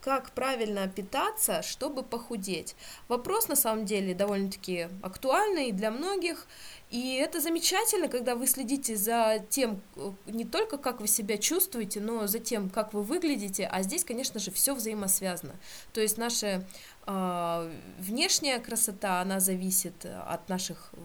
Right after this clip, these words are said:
привычек, от нашего внутреннего, м, состояния организма.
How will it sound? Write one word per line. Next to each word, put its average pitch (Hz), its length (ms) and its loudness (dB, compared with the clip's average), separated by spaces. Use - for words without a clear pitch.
привычек, 196 640 -2
от 190 220 -6
нашего 175 720 -2
внутреннего, 180 840 -4
м, 175 580 -2
состояния 185 760 2
организма. 240 640 -2